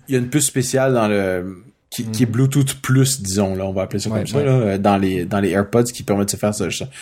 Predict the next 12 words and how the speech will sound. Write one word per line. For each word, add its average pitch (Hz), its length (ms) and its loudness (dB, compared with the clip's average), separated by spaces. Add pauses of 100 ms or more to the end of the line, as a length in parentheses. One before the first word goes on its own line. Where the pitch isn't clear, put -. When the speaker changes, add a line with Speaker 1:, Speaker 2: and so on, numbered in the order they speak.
(120)
Speaker 1:
ce - 140 -6
genre 107 140 2
de 101 100 2
gestion-là. 101 420 -2 (320)
Euh, 107 160 2
si - 220 2
c'est 135 180 0
important 123 340 2
pour 123 160 2
vous, 135 320 -2
tant 95 140 -4
mieux. 113 240 0